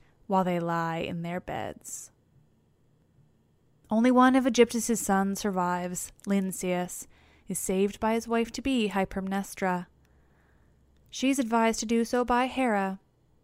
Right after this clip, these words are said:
He hadn't raped her on his wedding night, so he was to be spared. She helps him escape,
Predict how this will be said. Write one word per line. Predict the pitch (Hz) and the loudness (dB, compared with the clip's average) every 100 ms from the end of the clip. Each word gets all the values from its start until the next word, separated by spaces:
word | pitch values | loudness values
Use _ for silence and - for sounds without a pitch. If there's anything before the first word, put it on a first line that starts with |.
| _ | _
He | - 262 | 0 4
hadn't | 262 226 - | 6 4 2
raped | 196 190 - | 2 0 -2
her | |
on | 180 175 | -4 -4
his | 175 | -2
wedding | 190 185 185 | -2 -2 -4
night, | 185 104 - | -6 -8 -10
so | - 185 | -6 -6
he | 185 214 202 | -4 0 2
was | 190 - | 2 -2
to | 196 | -8
be | 202 | -8
spared. | - 107 85 71 - - _ _ _ _ _ _ _ _ _ | -6 -4 -4 -4 -8 -16 _ _ _ _ _ _ _ _ _
She | - | -2
helps | 202 190 - | 2 2 2
him | 202 | -4
escape, | 202 - 202 208 | -4 -2 0 0